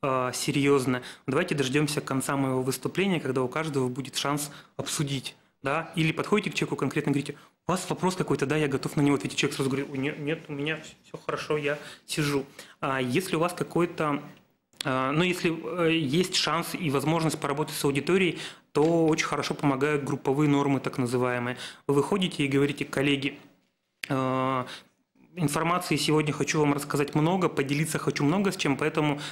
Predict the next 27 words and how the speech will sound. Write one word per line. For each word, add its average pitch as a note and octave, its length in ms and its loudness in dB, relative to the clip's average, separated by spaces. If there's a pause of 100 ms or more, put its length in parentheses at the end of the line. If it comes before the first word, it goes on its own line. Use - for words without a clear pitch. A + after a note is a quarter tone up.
(120)
для C#3 80 -2
того, E3 100 2
чтобы D3 280 0
наша D3 540 0
презентация D3+ 520 0
прошла - 280 -4
максимально D3+ 440 0
эффективно, F3 400 0
я D#3 60 2
предлагаю D3+ 440 2
договориться C#3+ 500 0 (260)
о C3+ 80 0
некоторых E3 520 0
правилах». C#3+ 540 0 (320)
И, G3 420 4
э, C#3+ 240 4
прямо F3+ 220 0
выписываете D3 580 0 (140)
эти D3+ 160 0
правила, D#3 340 0
возможно, C3+ 340 0
на C3 80 0
флипчарте, D3+ 500 -4
написать C#3 340 0
там C3+ 160 -2 (240)
«говорит D3 400 2
один» F3 460 4